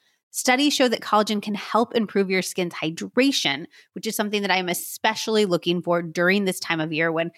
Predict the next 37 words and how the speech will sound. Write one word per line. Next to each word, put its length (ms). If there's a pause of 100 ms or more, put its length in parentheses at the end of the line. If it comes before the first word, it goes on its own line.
(260)
everything 340
just 260
feels 320
a 100
little 300
bit 220
drier. 500 (540)
Zach 220
likes 180
the 220
marine 560
collagen, 440
and 140
then 140 (100)
I 200
like 200
the 120
grass-fed 1040
beef 280
collagen, 600
but 280
both 260
are 160
incredibly 840
well-sourced 680 (160)
and 260
certified 480
by 120
third 340
parties, 480 (240)
which 160
is 120
the 140
number 440
one 280
thing 220
that 180